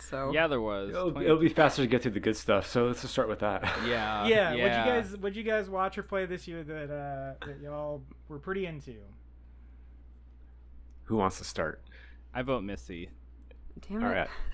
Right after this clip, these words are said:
Speaker 2: <laughs>
Speaker 1: Uh, okay, I, I have a list. So I, I went through my letterbox, looked at all my twenty twenty-three movies, um, and there were not a lot that were in my category of just generally good movies, which is the best I could say about the best movies that I've seen this year.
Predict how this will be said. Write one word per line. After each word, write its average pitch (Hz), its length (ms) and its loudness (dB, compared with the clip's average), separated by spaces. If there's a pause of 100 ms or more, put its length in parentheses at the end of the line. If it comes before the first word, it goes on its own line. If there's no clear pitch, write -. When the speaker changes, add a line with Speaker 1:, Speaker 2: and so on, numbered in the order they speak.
(520)
Speaker 2:
<laughs> 151 500 4
Speaker 1:
Uh, 202 640 4 (840)
okay, 175 480 0 (200)
I, 165 240 4
I 170 120 6
have 190 220 6
a 190 60 2
list. 147 460 -2
So - 80 -2
I, 160 200 4
I 156 160 2
went 170 220 0
through 175 120 -2
my 165 100 4
letterbox, 156 640 2
looked 165 160 -6
at 165 40 -2
all 160 120 4
my 156 100 0
twenty 160 240 -2
twenty-three 156 380 -4
movies, 147 720 -2
um, 139 580 4 (100)
and 156 160 -2
there 160 140 0
were 190 160 2
not 254 260 2
a 311 60 2
lot 311 400 2
that 214 220 0
were 220 400 6
in 214 120 0
my 202 140 2
category 190 500 4
of 175 140 -4
just 170 300 0
generally 160 340 0
good 151 220 -2
movies, 139 340 -2
which 151 180 -6
is 156 120 -8
the 156 80 -6
best 151 280 -2
I 147 60 -4
could 143 160 -6
say 143 200 0
about 135 460 2
the 160 120 -6
best 147 240 -2
movies 151 260 -4
that 151 100 -4
I've 143 140 -4
seen 143 220 -6
this 165 180 -6
year. 175 300 -4